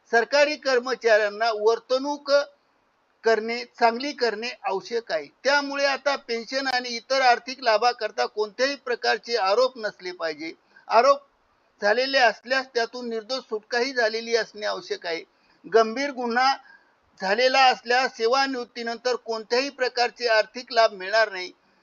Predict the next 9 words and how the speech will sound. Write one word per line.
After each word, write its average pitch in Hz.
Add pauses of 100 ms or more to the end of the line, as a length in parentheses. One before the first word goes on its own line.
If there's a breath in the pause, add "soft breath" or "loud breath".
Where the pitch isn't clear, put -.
(340)
पुन्हा 247
भेटूया 254
आमच्या 233 (100)
ॲक्टिव्ह 254
एज्युकेशन 233
YouTube 208 (100)
चॅनलवर 214
नवनवीन 214
अपडेट्स. 175